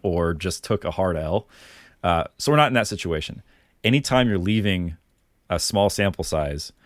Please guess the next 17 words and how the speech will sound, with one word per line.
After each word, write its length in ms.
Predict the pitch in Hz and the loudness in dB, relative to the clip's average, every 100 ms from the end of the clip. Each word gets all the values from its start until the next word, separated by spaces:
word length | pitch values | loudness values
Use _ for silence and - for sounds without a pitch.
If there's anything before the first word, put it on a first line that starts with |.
| _ _ - | _ _ -10
I 60 | |
think 160 | 87 110 | -4 -2
it's 140 | 98 | 0
always 200 | 95 92 | 0 0
valuable 360 | 85 87 87 85 | 0 0 0 -4
to 100 | 82 | -6
just 180 | 87 - | -8 -8
take 120 | 101 | -6
a 60 | 95 | -2
step 220 | 104 82 | -2 -2
back 340 | 76 85 - - - | -4 -4 -8 -20 -12
and 140 | 82 73 | -8 -6
ask, 420 | 78 78 - - | -6 -6 -10 -12
like, 220 | - 67 - _ _ _ _ _ _ | -14 -14 -20 _ _ _ _ _ _
"Hey, 140 | 98 85 | -2 0
what, 260 | 101 135 | 2 2
what, 300 | 104 107 - | 4 2 2